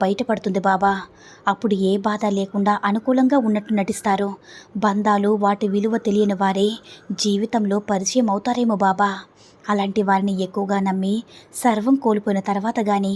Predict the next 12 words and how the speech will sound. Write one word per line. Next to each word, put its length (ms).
జీవితం 440
అంటే 200
ఏంటో 240
మేము 200
ఎంత 140
నాశనం 380
అయిపోయామో 540
అప్పటి 480
వరకు 240
తెలియదు 400
బాబా. 220
తెలిసి 280